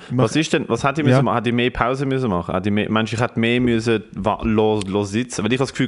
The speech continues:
Speaker 2: es ist eh alles nicht lustig und wenn ich jetzt warte, bis sie lachen, gibt's eine
Speaker 1: Aber
Speaker 2: Höflichkeitslache
Speaker 1: Theo, es ist
Speaker 2: und die
Speaker 1: hure
Speaker 2: sind echt
Speaker 1: lustig
Speaker 2: lachen.
Speaker 1: gewesen. Und ich finde, besonders wenn's halt, besonders wenn's so in dieser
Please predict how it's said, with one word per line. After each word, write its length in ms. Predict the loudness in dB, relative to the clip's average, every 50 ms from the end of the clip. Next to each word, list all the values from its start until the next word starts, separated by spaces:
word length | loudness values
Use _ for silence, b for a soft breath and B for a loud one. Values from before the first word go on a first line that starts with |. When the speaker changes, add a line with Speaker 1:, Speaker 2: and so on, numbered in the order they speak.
| 0
Speaker 2:
es 80 | -2 -2
ist 180 | -2 -4 -2
eh 140 | 0 0 2
alles 260 | 2 2 0 -2 -2
nicht 160 | -2 -2 -2 0
lustig 380 | 0 -2 -2 -2 -4 -4 -2
und 240 | -2 -2 -2 -2 -2
wenn 80 | -2 0
ich 80 | 0
jetzt 240 | -2 -4 -4 -4 -2
warte, 320 | 0 0 0 0 -2 -4 -4
bis 200 | -4 -4 -4 -2
sie 80 | -4
lachen, 400 | -2 0 0 -2 -2 -4 -6 -6
gibt's 180 | -6 -6 -6 -4
eine 120 | -4 0
Speaker 1:
Aber 100 | 2 0
Speaker 2:
Höflichkeitslache 480 | 0 2 2 2 4 4 4 4 2 2
Speaker 1:
Theo, 80 | 2 0
es 60 | 2 2
ist 160 | 2 2 2 2
Speaker 2:
und 140 | 4 4 6
die 40 | 6
Speaker 1:
hure 120 | 6 4 4
Speaker 2:
sind 60 | 4
echt 80 | 4 4
Speaker 1:
lustig 300 | 2 2 0 -2 -2 -2
Speaker 2:
lachen. 100 | -4 -4 -4 -2
Speaker 1:
gewesen. 240 | -2 -2 -2 -4 -10 b b b b b b b b b b b b b b b b _ _ _ b b b b b b
Und 100 | b 0
ich 40 | 4 4
finde, 140 | 4 2
besonders 380 | 2 2 0 2 2 2 0 2
wenn's 180 | 0 2 4 4
halt, 260 | 4 4 2 -2 -8 -8
besonders 320 | -4 -2 0 0 0 0
wenn's 180 | -2 -2 0 2
so 60 | 2
in 100 | 2 4
dieser 380 | 4 4 4 4 4 2 0